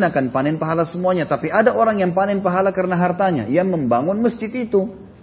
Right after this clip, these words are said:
Kalau kita nggak punya harta, nggak bangun masjid, dari mana kita bisa dapat pahala? Bayangin kalau seribu orang, tiga ribu orang yang sholat, lima ribu orang yang sholat, kita hanya berinfak. Dan ingat teman-teman, berinfak ke masjid ini walaupun bukan kita bangun semua,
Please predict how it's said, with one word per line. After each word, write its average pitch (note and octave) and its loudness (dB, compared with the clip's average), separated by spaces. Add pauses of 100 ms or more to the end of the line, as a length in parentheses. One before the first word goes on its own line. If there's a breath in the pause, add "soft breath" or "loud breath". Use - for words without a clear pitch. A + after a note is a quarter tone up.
(680)
Kalau A#2 -2
kita F3 0
nggak E3 -2
punya F3 -2
harta, F3+ -2
nggak D3+ -2
bangun E3+ -2
masjid, F3 -2
dari D3+ 2
mana E3+ 0
kita D#3+ -2
bisa D3+ -4
dapat D3+ -2
pahala? C3+ -2 (640)
Bayangin E3 0
kalau C#3+ -2
seribu D3+ -2
orang, D#3 2
tiga B2+ -2
ribu B2+ 0
orang D3+ 0
yang B2 -4
sholat, C#3 -2
lima C3 -2
ribu B2+ 0
orang C#3 0
yang B2 -2
sholat, B2 0 (240 loud breath)
kita D#3 0
hanya D3+ -2
berinfak. D3+ -2
Dan C3 0
ingat G3+ 2
teman-teman, C3 -2
berinfak F3+ 4
ke F3 2
masjid F3+ 0
ini G#3+ 2
walaupun E3+ 4
bukan F3 2
kita E3+ 0
bangun E3+ 2
semua, F#3 2